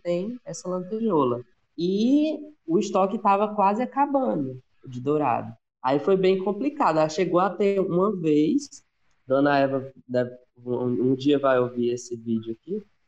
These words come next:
esse podcast, ela vai ouvir. Aconteceu de uma vez, de, a gente fica, inclusive, no mesmo hotel, no mesmo quarto, nós três. A gente só pe-, hospeda todo mundo junto. Aconteceu de uma vez, de que estávamos,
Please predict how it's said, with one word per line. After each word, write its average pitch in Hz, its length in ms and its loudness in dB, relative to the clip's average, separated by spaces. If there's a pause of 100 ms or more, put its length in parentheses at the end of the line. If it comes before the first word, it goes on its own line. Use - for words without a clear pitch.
(260)
esse 117 300 -10
podcast, 170 760 -2
ela 135 220 0
vai 147 180 2
ouvir. 185 340 -2 (220)
Aconteceu 180 580 2
de 180 80 2
uma 214 160 4
vez, 196 480 2 (120)
de, 160 440 -2
a 147 80 2
gente 151 220 0
fica, 175 220 -4
inclusive, 175 360 2
no 165 120 2
mesmo 170 260 2
hotel, 170 320 -2
no 160 80 0
mesmo 165 380 -4
quarto, 127 400 -2
nós 123 280 -10
três. 107 240 -6 (160)
A 117 60 -20
gente 117 160 -14
só 117 100 -14
pe-, 123 300 -8
hospeda 120 460 -6
todo 156 180 -6
mundo 180 260 -2
junto. 107 220 -10 (560)
Aconteceu 185 640 2
de 185 100 0
uma 196 200 2
vez, 196 500 -2 (600)
de 135 480 2
que 139 560 4
estávamos, 127 920 -2